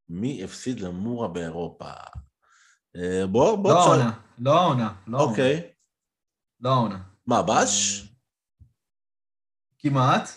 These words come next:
Speaker 2: תלך טיפה יותר, אה, ספציפית.
Speaker 1: מה זאת אומרת יותר ספציפית? ת-, ת-,
Speaker 2: שם,
Speaker 1: תחסוך.
Speaker 2: שם, שם, שם של בן אדם ספציפי.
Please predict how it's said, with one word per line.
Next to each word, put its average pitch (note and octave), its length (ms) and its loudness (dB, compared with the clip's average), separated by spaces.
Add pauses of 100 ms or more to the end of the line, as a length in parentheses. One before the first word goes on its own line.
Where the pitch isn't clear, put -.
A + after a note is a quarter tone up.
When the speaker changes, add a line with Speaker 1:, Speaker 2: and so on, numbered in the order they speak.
Speaker 2:
תלך B2+ 260 -4
טיפה C3+ 200 -2
יותר, C3 280 0
אה, A#2 560 0
ספציפית. C#3 760 -4 (800)
Speaker 1:
מה A2+ 80 -10
זאת - 100 -6
אומרת C3 180 2
יותר A#2+ 180 -4
ספציפית? A2 800 -6 (960)
ת-, - 80 -16
ת-, F#2+ 100 -8
Speaker 2:
שם, A2 180 0
Speaker 1:
תחסוך. E3+ 360 2
Speaker 2:
שם, C3 340 -2
שם, E3 340 -2
שם E3+ 200 0
של E3 180 0
בן C#3 140 0
אדם B2+ 240 2
ספציפי. A2+ 520 -10